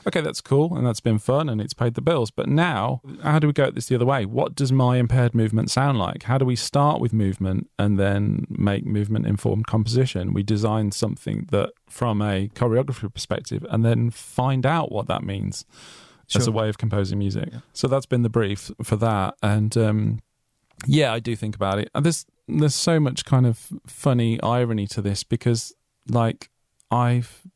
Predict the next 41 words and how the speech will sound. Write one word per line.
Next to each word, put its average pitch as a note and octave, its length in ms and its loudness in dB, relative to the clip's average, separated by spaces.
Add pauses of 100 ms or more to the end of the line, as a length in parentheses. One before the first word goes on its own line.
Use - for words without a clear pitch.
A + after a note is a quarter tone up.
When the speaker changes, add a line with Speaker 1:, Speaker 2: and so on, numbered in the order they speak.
(300)
Speaker 1:
I'm B2+ 180 0
mobility C3 480 2
impaired. A2 400 2
I'm, A2 220 2 (180)
you C#2+ 220 0
know, G#2+ 120 2
a A2 60 0
physically B2 480 -2
disabled A2+ 440 0
person, C3 360 0
usually A2 480 0
sat - 300 -4
on G#2+ 120 -4
a G#2+ 60 -2
stool, B2 480 0
you A2 60 2
know, G#2 100 4
five A2+ 260 0
years A2+ 140 0
ago, A2 160 -2
sat - 240 0
on G#2+ 100 -2
a G#2+ 40 0
stool A#2 520 0 (880)
in A#2+ 120 4
the A#2 60 2
corner A2+ 260 2
of A2 80 -2
a A#2+ 40 0
pub, C3 300 0
not A#2+ 320 0
moving A#2 320 2
around B2+ 360 2 (180)
much, - 480 0
obviously. A#2+ 520 -2 (220)
And, A2+ 320 0 (160)
like, G#2+ 460 -4
you A#2 120 0
know, G#2+ 140 4
my A2 160 4
whole A2+ 560 -2